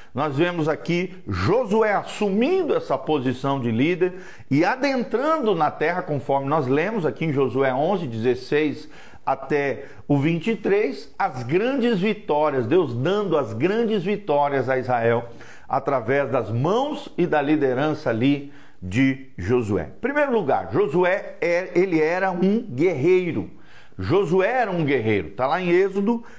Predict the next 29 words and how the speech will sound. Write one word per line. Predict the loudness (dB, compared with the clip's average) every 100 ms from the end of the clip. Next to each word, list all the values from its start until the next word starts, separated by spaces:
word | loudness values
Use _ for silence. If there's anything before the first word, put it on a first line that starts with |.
| -10
dezessete, | -2 0 2 0 0 -2 -2 -2 -2
de | 0
nove | 2 2 0
a |
onze. | 0 0 0 -2
Nós | -2 -2
vemos | -2 -4
que | -4 -4
Josué | 0 2 2 2 2 2 0 -8 -14 -16 -4
nasceu | 0 2 0 -2 0 0 0
para | 0 -2 -2
ser | 0 2
guerreiro. | 4 2 4 2 0
Sua | -2 -2
primeira | -2 -2 4 4 4 2
oportunidade | 0 0 0 0 0 0
de | 0
liderança | 0 0 0 -2 -2
apareceu | 0 2 0 2 2 2 0 -10 -14 -6
em | -2 -2
servir | -2 0 0 2 0 2
e | 2
liderar | 2 2 2 2 2
a | 0
frente | -4 -2 -2 0 -2 0
do | 2
exército | 0 -2 -2 2 2 0 -2 0
de | 0
Israel, | 0 2 2 2 0 -6